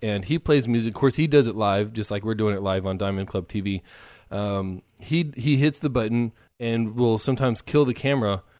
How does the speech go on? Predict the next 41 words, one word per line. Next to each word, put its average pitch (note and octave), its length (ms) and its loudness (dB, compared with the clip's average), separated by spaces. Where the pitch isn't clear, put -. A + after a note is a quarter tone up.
and A#2+ 180 -2
let B2 140 0
the A#2+ 40 0
music C3 320 4
play A#2 160 2
while G#2+ 200 4
he G#2+ 100 -2
goes A2+ 220 0
and A2 100 -2
gets G#2+ 160 -2
another G#2+ 280 0
glass G2 280 -2
of G2 80 -6
water G2+ 340 0
or G2 180 0
goes G2+ 220 0
pee C3 260 2
or G#2+ 60 2
whatever, G2 260 0
comes A2+ 200 -4
back A#2+ 240 -2
and A#2 120 -4
then A#2 80 -2
continues B2+ 560 0
the G2 80 -6
podcast A2+ 460 -4
on G2+ 80 -4
a F#2+ 60 -2
whole A2+ 140 0
new G#2+ 140 0
subject F#2+ 420 -2
like F#2+ 160 -6
that. A2 180 -2
You B2+ 120 -2
know, A2 60 2
he B2 120 2
has, B2+ 180 2
it's A2+ 340 -4
a, G#2 240 -2
it's G2+ 120 -8
a, F#2+ 160 -4